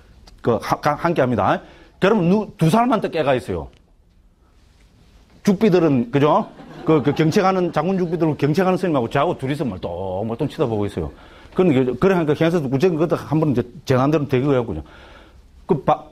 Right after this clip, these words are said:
한 삼, 사 일 됐나? 밤 한 두 시 나 됐는데 그 겨울이었어요. 아, 딱 앉았대.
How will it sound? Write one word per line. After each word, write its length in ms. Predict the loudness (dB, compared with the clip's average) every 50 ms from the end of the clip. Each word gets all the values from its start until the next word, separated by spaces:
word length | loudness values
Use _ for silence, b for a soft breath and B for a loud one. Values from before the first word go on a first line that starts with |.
| -10 -8
한 220 | -4 -2 0 0 0
삼, 220 | 2 0 0 0
사 140 | 0 0 0
일 60 | 0
됐나? 300 | 2 2 2 0 0 -2 -4 -4
밤 260 | -2 -2 0 -2 -2 -4
한 220 | -4 -2 -2 -2 0
두 100 | -2 0
시 160 | 0 2 2
나 120 | 2 2
됐는데 180 | 2 2 0 0
그 160 | 0 0 2
겨울이었어요. 640 | 2 2 2 4 2 0 0 -2 -4 -6 -6 -6 -10 b b b b b b b b b _ _ _ _
아, 240 | 0 0 0 0 -2
딱 160 | -4 -2 -2
앉았대. 380 | 0 0 0 0 -2 -4 -6